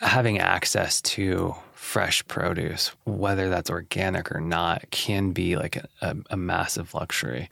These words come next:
I think taking advantage of that when we can, that fresh produce is gonna be way better than <laughs> McDonald's for our kids. So, and I, I think there are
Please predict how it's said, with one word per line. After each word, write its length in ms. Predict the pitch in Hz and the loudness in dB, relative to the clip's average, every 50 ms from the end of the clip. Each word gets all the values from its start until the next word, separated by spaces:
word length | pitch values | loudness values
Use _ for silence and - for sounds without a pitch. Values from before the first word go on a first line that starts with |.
| - | -2
I 80 | - 107 | 0 2
think 180 | 101 120 110 - | 2 2 2 2
taking 380 | - 120 113 - - 101 90 | 2 0 0 0 0 -2 -2
advantage 600 | 87 85 87 - 98 87 87 92 90 90 - - | -2 -4 -4 -4 -4 -2 -2 0 0 0 -2 -2
of 140 | - - - | -4 -4 -4
that 240 | - 73 71 - - | -2 -2 -2 -2 -2
when 160 | 95 85 82 | -2 -2 -2
we 120 | 82 85 | -2 -4
can, 500 | - - - - 104 90 87 85 85 82 - _ - | -6 -8 -6 -4 -2 -2 0 0 -2 -4 -6 _ -4
that 160 | - 92 - | -4 -2 -2
fresh 320 | - - 120 117 - - | 0 2 2 2 2 0
produce 540 | - - 104 92 95 95 101 110 110 - - | 0 0 0 2 4 4 2 2 2 0 0
is 160 | - 98 90 | 0 -2 0
gonna 180 | 87 104 98 92 | 2 2 2 2
be 120 | 85 95 | 2 0
way 200 | 90 - 85 87 | 0 0 0 2
better 260 | 95 101 92 98 98 82 | 2 2 2 2 2 2
than 160 | 95 92 80 | 0 0 0
<laughs> 0 | |
McDonald's 560 | 92 85 - - - - - - 98 - - | 0 0 0 0 0 0 0 -2 -2 -2 -2
for 160 | - - 104 | -2 0 0
our 120 | 101 - - | 0 0 -2
kids. 500 | - - - - - - - - - - - | -2 0 0 0 2 2 0 -2 -2 -2 -2
So, 220 | - - 147 135 131 | 2 4 6 6 6
and 420 | - - - - - - 160 170 | 6 4 2 2 2 4 4 4
I, 400 | 170 - - 175 180 175 165 170 | 4 4 4 6 6 6 6 6
I 60 | 170 170 | 6 6
think 180 | 185 175 156 | 6 4 6
there 220 | - 160 151 - - | 6 6 6 6 6
are 560 | 127 127 135 135 139 135 127 127 135 - | 6 6 6 6 6 6 4 4 0 -2